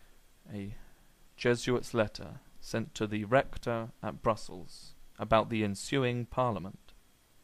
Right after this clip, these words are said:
Now, the design of this letter was to give the superior of the Jesuits, then resident at Brussels, an account of the posture of civil and ecclesiastical affairs in England, here is an extract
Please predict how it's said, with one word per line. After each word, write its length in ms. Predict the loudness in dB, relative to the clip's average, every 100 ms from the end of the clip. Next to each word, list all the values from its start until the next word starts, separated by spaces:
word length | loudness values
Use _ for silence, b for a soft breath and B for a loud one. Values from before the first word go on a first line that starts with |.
| _ b b b b b -2
Now, 80 |
the 120 | 0 0
design 360 | 6 10 10
of 80 | 6
this 180 | -2 -2
letter 240 | -4 -2
was 180 | -6 -6
to 80 | -2
give 220 | -2 0
the 80 | -4
superior 640 | -2 2 6 8 8 6
of 120 | 4
the 80 | -2
Jesuits, 540 | -2 -2 -2 -6 -8 -2
then 240 | 0 4
resident 440 | 4 4 0 -2
at 120 | -4 2
Brussels, 460 | 2 2 -8 -10 B B -6
an 100 | -6
account 500 | 0 2 2 0 -8
of 80 | -8
the 60 |
posture 460 | 2 2 2 -4 -6
of 120 | -6
civil 460 | -4 -4 -2 -4 -6 B B
and 100 | -12
ecclesiastical 680 | -4 -2 0 -2 -4 -4 -4
affairs 360 | 2 4 4
in 80 | 2
England, 480 | 0 0 -2 -4 -10 -16 b b b b b b b
here 160 | 4 6
is 180 | 6 4
an 120 | 0
extract 680 | -2 -2 -4 -2 -4 -6 -18